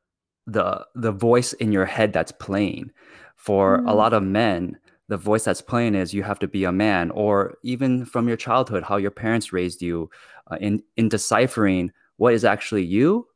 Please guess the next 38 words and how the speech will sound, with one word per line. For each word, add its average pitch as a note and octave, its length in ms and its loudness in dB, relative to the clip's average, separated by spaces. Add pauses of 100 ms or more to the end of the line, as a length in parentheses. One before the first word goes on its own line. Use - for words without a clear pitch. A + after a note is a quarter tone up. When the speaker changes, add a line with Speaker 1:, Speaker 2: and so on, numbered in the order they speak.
Speaker 1:
versus G#2 420 -6 (300)
what G#2 300 0 (320)
is F#2+ 140 -6
something G#2 420 0
else, F#2 260 0
another F#2 340 -2
source G2+ 400 -4
of E2+ 100 -10
that. - 200 -10 (520)
And F2 440 -2
for G2+ 300 0
men, C3 360 4
I G#2 120 -2
think G#2+ 380 -4 (180)
a - 80 0
lot G2+ 140 4
of G2 140 2
times F#2+ 440 -2 (500)
that G2 280 -2
voice A2 320 0
of F#2 200 -2
what G2+ 260 0
a F#2+ 100 -4
man G2 300 0
should - 300 -10
be C3 340 -2 (480)
overrides G2+ 580 2 (100)
everything. F#2 640 -4 (520)
And G#2 160 0
if G2+ 100 -4
you're A2+ 100 2
not A#2+ 300 2
able A2+ 240 2
to G2+ 160 -6
distinguish A2 680 -4
these F#2+ 200 -6
two G2+ 220 -6
voices, A#2 520 -4